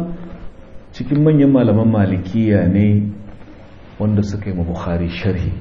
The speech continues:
Sharhi ne cike da karatu. Har a wata ruwaya ibn Battal da ya zo kan hadisin da Annabi ke cewa, "Ni da mai taimakawa maraya haka muke." Ya ce, "Ni da shi aljanna makwabta ne."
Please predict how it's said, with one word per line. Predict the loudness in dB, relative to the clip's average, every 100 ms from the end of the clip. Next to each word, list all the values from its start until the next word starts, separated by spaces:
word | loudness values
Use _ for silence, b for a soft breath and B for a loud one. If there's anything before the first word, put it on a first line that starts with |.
| -8
Sharhi | -4 -2 -2
ne | -2 -4 -8 -14 -16 -16 -14 -8
cike | -2 2
da | 4
karatu. | 4 0 -2 -4 -8 -8 -14 -16 -18 -18 -18 -20 -20 -20 -20 -20 -20 -18 -4
Har | -2
a | 2 2
wata | 2 0
ruwaya | 0 2 4 4 2 0 -6 -16 -14 -14 -14 -18 -20 -20 -20 -20 -20 -8
ibn | 0 2 4
Battal | 0 0 0 0 0 -2 -4
da | -2
ya | 0
zo | -2
kan | -4 -6
hadisin | -4 -4 -4 -4 -6
da | -6
Annabi | -8 -6
ke | -8
cewa, | -10 -8 -6 -4
"Ni | 0 0 0
da | 0
mai | -4 -6
taimakawa | -6 -4 -4 -4 -6 -4
maraya | -4 -4 -6
haka | -6 -8 -8
muke." | -10 -10 -12 -14 -20 -20 -20 -20 -20 -20 -20 -20 -20 -20 -20 -14
Ya | -14
ce, | -6 -2
"Ni | 0 2
da | 0 -2
shi | -2 -4
aljanna | -2 -2 -2 -2
makwabta | -2 -6 -8 -10
ne." | -10